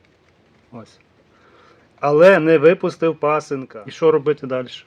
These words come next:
Розумієте, в чому справа?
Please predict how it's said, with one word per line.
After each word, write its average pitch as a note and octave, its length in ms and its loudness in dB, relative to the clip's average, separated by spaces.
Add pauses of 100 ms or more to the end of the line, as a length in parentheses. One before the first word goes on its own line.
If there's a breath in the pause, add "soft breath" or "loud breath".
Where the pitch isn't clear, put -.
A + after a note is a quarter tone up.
(1160 soft breath)
Розумієте, F3 460 -2
в D#3+ 40 -4
чому B2+ 240 -4
справа? A2 400 -12